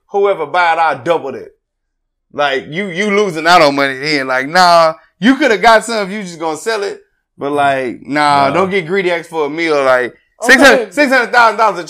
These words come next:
Speaker 1: change your
Speaker 2: I,
Speaker 1: man
Speaker 2: I, I
Speaker 1: life.
Speaker 2: agree. Yeah,
Speaker 1: And,
Speaker 2: it'll
Speaker 1: and,
Speaker 2: change. A hundred K will change my
Speaker 1: and,
Speaker 2: life.
Speaker 1: and Tampa is expensive.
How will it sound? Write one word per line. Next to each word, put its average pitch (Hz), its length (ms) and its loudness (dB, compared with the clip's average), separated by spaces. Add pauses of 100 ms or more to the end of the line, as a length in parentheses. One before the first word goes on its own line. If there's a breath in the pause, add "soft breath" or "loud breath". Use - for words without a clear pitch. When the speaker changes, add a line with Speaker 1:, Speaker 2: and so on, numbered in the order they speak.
Speaker 1:
change 196 160 -4
your 190 60 6
Speaker 2:
I, 202 120 6
Speaker 1:
man - 80 2
Speaker 2:
I, 208 100 6
I 208 200 8
Speaker 1:
life. 165 60 0
Speaker 2:
agree. 147 340 -6
Yeah, 127 180 -2
Speaker 1:
And, 139 240 -2
Speaker 2:
it'll 170 140 0
Speaker 1:
and, 160 100 0
Speaker 2:
change. 190 260 2
A 131 100 2
hundred 226 360 0
K 185 160 0
will 156 80 -2
change 180 320 -6
my 170 80 -2
Speaker 1:
and, 170 140 4
Speaker 2:
life. 196 260 0
Speaker 1:
and 147 240 2
Tampa 202 340 2
is 143 180 -2
expensive. 135 540 -12